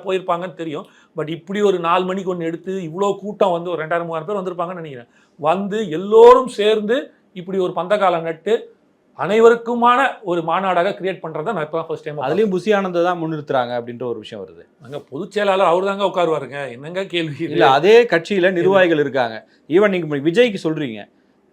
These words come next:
Speaker 2: தாவேகாவினுடைய பொருளாளர் இருக்காரு, அவர் இந்த பூமி பூஜையில கலந்துக்கல, ஆனா விஜயோட பட பூஜையில கலந்துட்டு இருக்காரு, தளபதி சிக்ஸ்டீன்.
Speaker 1: போயிடாம இருந்திருக்கலாம், ஏதாவது இஷ்யூஸ் இருந்திருக்கலாம். அதாவது எல்லாமே பின் பாயிண்ட் பண்ணிட்டே இருக்க முடியாது ப்ரோ, அதுல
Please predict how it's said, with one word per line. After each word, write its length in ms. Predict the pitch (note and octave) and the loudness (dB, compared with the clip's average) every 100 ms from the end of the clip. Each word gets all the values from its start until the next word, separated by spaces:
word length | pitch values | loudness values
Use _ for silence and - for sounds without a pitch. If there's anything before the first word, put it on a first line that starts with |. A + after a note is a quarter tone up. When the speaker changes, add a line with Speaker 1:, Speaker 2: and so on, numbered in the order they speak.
| - | 2
Speaker 2:
தாவேகாவினுடைய 800 | C#3+ A#3 A#3+ A3+ G3+ F#3 E3+ E3 D#3+ | 6 10 8 8 4 2 0 -2 2
பொருளாளர் 420 | D#3 F#3+ F3+ C#3 | 4 6 4 2
இருக்காரு, 300 | A#2 A2+ G2 - - A#2+ | -2 -6 -8 -12 -8 -2
அவர் 180 | D3+ D#3 | 0 0
இந்த 120 | C#3 C#3 | 0 2
பூமி 220 | C4 B3+ | 2 0
பூஜையில 320 | G3+ E3+ F3+ | 0 2 2
கலந்துக்கல, 400 | D#3+ D3 C#3 A#2+ G#2+ C3 | 2 0 0 -6 -6 -4
ஆனா 120 | F#3 F3+ | -2 -2
விஜயோட 380 | E3+ B3 A#3 F#3+ D#3 B2 G#2+ _ - | 4 6 6 6 6 4 -2 _ 2
பட 120 | G3+ | 2
பூஜையில 340 | A3+ G3+ E3+ F3 | 2 0 0 0
கலந்துட்டு 280 | D3 C3+ A#2 | -2 -4 -8
இருக்காரு, 200 | A2+ G2+ | -10 -8
தளபதி 280 | D#3 E3 E3 | -4 -2 -2
சிக்ஸ்டீன். 240 | C#3 - D#3+ | -6 -6 -2
Speaker 1:
போயிடாம 380 | G3+ F#3 F3+ F#3 | -2 0 -2 -4
இருந்திருக்கலாம், 420 | F3+ E3 D#3+ E3 D3+ | -6 -8 -6 -4 0
ஏதாவது 200 | F3 F#3+ | 0 -2
இஷ்யூஸ் 280 | D#3 F#3 D#3 | -8 -14 -14
இருந்திருக்கலாம். 360 | D#3 D3 D3 D3+ | -10 -10 -6 0
அதாவது 200 | G#3 F#3+ G3+ G3+ - _ D3+ | 0 0 -2 -4 -14 _ -2
எல்லாமே 360 | G#3+ A#3+ A#3 B3 | 2 4 4 0
பின் 140 | A#3 A3 | -2 -2
பாயிண்ட் 200 | G#3+ G3+ | -2 0
பண்ணிட்டே 280 | F3+ G3+ G#3 | -6 -4 -4
இருக்க 160 | F#3 E3 | -4 -6
முடியாது 260 | C#3+ C3 | -8 -10
ப்ரோ, 140 | B2 F3 | -6 -4
அதுல 140 | E3+ | -2